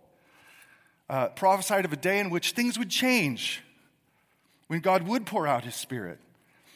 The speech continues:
where people would be enabled to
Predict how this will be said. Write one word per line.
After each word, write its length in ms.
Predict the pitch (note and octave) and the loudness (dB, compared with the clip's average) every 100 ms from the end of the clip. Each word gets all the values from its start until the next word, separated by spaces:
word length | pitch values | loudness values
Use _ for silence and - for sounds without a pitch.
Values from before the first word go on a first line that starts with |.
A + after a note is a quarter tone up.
| _ _ _ _ | _ _ _ _
where 200 | C#3 C3+ | -6 -6
people 420 | C#3+ A3 A3 G3 | -4 -6 -2 -2
would 260 | F#3+ B3 F3 | -2 -4 -2
be 240 | D3+ B2 - | -2 -2 -4
enabled 560 | C3+ C3 C3 G#2+ D#2+ - _ _ _ _ _ _ _ | -2 -2 -2 -6 -12 -14 _ _ _ _ _ _ _
to 340 | - C3+ A#2 | -12 -8 -8